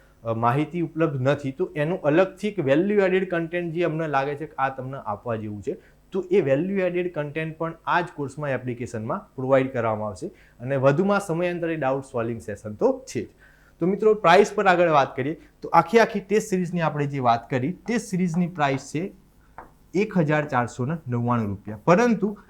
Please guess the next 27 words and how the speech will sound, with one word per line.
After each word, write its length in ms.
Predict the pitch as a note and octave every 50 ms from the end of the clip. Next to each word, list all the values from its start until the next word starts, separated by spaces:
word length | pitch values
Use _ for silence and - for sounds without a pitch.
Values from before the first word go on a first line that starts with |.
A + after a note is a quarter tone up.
| - - -
આજે 220 | C#3+ D3+ D#3+ G3 F#3+
આની 180 | F#3 F#3 F3+
લોન્ચિંગ 460 | E3 C#3+ C#3+ C#3+ D#3 D#3 F#3 F#3+ F3+
ઓફર 220 | F3+ E3+ F3 F3 E3+
છે 100 | E3+ E3+
એટલે 160 | E3 E3 D#3
આપણે 340 | C#3+ C#3+ - D#3+ D#3+ E3 D#3
રેવન્યુ 400 | C3+ C3 C3+ D3+ D#3+ D#3+ D#3+ D#3+
તલાટી 400 | D#3 D3 C3 C#3 C#3 C3+ D3+ D3
થ્રી 240 | - - - F3+ F3+
સિક્સટી 380 | F3+ F#3 F3 F3+ - - D#3+
ડિગ્રી 240 | D#3+ D3 C#3+ D3 D3+
ટેસ્ટ 280 | D3+ - D3+ D3 D3 -
સિરીઝને 280 | C#3 C3+ C3 C#3 C#3
આજે 180 | B2+ A#2+ B2 B2+
આપણે 300 | B2 A#2+ - C3 C3+ C3+ - A#2
લોન્ચ 380 | G#2+ G#2+ A2+ C3+ D#3+ E3+ E3
કરવા 360 | - D3+ C3+ C#3 C3+ B2+ B2+ - - _ _ - G2+ A2
મળી 240 | B2 D3+ F#3 F3+
રહ્યા 180 | C#3+ B2 A2+ G#2
છે. 140 | - D3+ F3+
તો 400 | - - _ _ _ _ - C#3
આજે 160 | C#3 D#3+ D#3+
લોન્ચિંગ 580 | B2+ A#2 A#2+ B2+ C3 D3+ D3+ - G3 G#3 G#3 F#3
ઓફર 300 | F3 - - E3 D#3+ D3
માટે 280 | C#3+ C3+ B2+ - C#3+
આની 240 | C3+ C3+ C#3 D3+